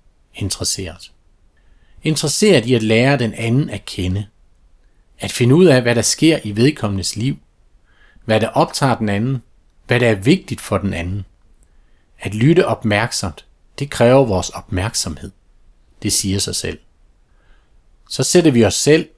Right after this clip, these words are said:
og vores egne tanker og følelser til side for at lytte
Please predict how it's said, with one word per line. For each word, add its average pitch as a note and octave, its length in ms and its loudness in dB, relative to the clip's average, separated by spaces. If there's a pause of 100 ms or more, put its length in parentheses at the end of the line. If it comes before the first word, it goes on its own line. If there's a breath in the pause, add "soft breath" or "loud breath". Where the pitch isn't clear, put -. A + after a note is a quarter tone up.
og A#2 120 -2
vores A2 200 0
egne D3+ 440 0
tanker B2 460 -2
og - 180 -10
følelser B2 500 0
til - 160 -8
side C#3+ 440 0 (560)
for - 160 0
at G2 80 4
lytte A#2 380 0